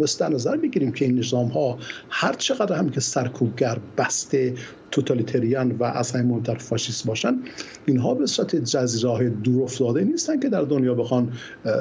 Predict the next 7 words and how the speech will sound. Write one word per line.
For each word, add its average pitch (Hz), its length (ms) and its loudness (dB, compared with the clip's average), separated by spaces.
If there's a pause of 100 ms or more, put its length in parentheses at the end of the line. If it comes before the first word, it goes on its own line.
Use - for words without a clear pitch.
(160)
سلف - 320 -2
سافیشنتلی 127 580 0
به 123 100 2
حیات 120 280 2
خودشون 123 360 2
ادامه 117 300 2
بدن. 98 280 -8